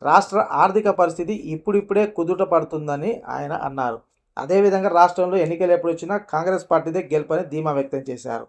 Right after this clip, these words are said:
విలన్నది కొద్ది రోజులే నడుస్తుందని, సీఎం రేవంత్ తమ పార్టీ నేతలు ఎవర్ గ్రీన్ హీరోలని ఆయన అభివర్ణించారు.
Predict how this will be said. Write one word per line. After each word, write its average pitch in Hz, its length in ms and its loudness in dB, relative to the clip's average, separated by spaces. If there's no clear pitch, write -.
విలన్నది 220 360 6
కొద్ది 202 240 2
రోజులే 208 280 6
నడుస్తుందని, 175 680 -2
సీఎం 208 340 4
రేవంత్ 208 480 4
తమ 165 160 4
పార్టీ 190 380 6
నేతలు 180 300 2
ఎవర్ 165 380 4
గ్రీన్ 196 340 -2
హీరోలని 175 580 0
ఆయన 156 260 -2
అభివర్ణించారు. 147 720 0